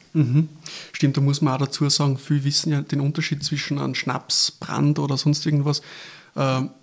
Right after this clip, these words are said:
eben nicht. Und für hochqualitative Brände braucht man ja doch von den Rohstoffen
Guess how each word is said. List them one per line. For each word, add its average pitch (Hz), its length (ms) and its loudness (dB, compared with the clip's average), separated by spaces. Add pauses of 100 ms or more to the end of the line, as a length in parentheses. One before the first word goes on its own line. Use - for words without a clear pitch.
eben 139 300 2
nicht. 156 280 4 (320)
Und 151 160 2
für 135 420 0 (280)
hochqualitative 147 760 2
Brände 151 340 0
braucht - 320 -6
man 143 80 0
ja 135 60 -2
doch 139 200 -4
von 151 140 -2
den 135 100 0
Rohstoffen 143 680 0